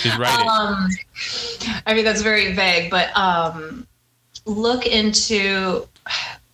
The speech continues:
Speaker 2: I guess, relating back to one of your older questions, you asked what was one of the challenging things.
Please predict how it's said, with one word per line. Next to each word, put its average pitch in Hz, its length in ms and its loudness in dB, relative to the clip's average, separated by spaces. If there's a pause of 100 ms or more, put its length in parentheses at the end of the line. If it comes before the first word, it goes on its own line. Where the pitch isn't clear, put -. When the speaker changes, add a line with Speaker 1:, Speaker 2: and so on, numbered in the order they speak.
(280)
Speaker 2:
I 240 60 2
guess, 320 580 0
relating 233 580 2
back 196 180 2
to 202 100 0
one 185 180 4
of 175 100 -2
your 170 140 -2
older 160 240 0
questions, 160 480 -4
you 170 80 -4
asked 170 400 2
what 170 100 4
was 170 160 -2
one 165 100 0
of 156 60 0
the 156 60 0
challenging 151 460 -2
things. - 540 -2